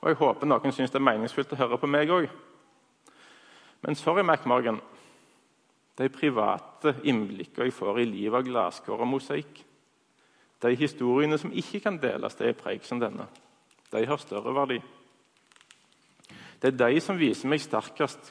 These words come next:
hvordan Gud på underfullt vis har festet håpet sitt i oss. Det er de som gir mest solid mat for trua mi.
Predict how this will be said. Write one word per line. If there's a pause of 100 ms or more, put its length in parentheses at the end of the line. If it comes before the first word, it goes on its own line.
hvordan
Gud (420)
på
underfullt
vis
har
festet
håpet
sitt
i
oss. (1400)
Det
er (100)
de
som
gir
mest
solid
mat
for
trua
mi.